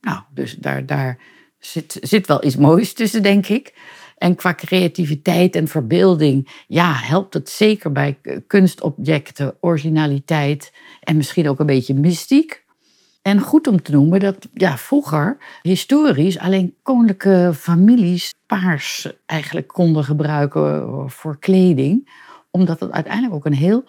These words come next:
kostbaar pigment was. Eh, inmiddels is die tijd natuurlijk voorbij en mag iedereen, eh, hè, de kleur paars op, op een of andere manier, eh, gebruiken om zich mooi te maken.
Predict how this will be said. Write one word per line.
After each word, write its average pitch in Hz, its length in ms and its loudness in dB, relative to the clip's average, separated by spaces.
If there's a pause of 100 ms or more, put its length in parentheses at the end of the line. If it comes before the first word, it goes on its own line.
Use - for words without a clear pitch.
(440)
kostbaar 143 500 -4
pigment 185 560 4
was. - 380 -18 (400)
Eh, 135 180 -4 (140)
inmiddels 196 420 4
is 165 240 0
die 175 160 -4
tijd 151 300 -4
natuurlijk 147 360 -2
voorbij 131 540 -2 (400)
en 127 260 0
mag 131 200 0
iedereen, 127 600 0
eh, 123 220 -2 (280)
hè, 214 280 0
de 143 100 -2
kleur 151 400 2
paars 127 560 -4
op, - 360 -8
op - 180 -8
een 139 140 0
of 135 100 -2
andere 139 380 -2
manier, 139 560 2
eh, 127 240 0 (480)
gebruiken 156 720 0
om 160 200 0
zich 143 260 0
mooi 202 540 4 (120)
te - 120 -10
maken. 120 520 -2